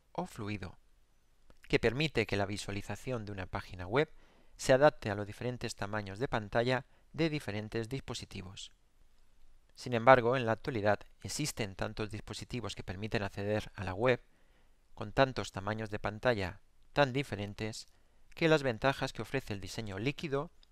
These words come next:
son un poco limitadas para la situación actual,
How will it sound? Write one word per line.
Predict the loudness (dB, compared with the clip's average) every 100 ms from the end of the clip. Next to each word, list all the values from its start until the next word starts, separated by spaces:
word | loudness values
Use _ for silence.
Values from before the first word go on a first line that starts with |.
| -16
son | -8 -6
un | -6
poco | -6 -6
limitadas | -4 -6 -6 -2 0 0 -4 -12 -2
para | 2 4
la | 2
situación | -4 -10 -8 -8
actual, | -8 -2 -2 -2